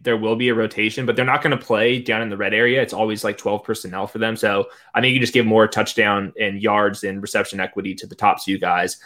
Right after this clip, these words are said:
I will note, though, both teams are top five in neutral pace,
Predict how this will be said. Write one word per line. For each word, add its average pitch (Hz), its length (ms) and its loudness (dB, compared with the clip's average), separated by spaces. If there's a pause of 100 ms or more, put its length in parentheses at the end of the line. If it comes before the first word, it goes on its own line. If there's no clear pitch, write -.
(140)
I 120 40 6
will 160 140 10
note, 139 240 4
though, 135 180 4
both 160 280 6
teams 143 320 -4
are 113 60 2
top 117 320 2
five 120 320 4
in 113 100 -6
neutral 107 380 -2
pace, - 580 -6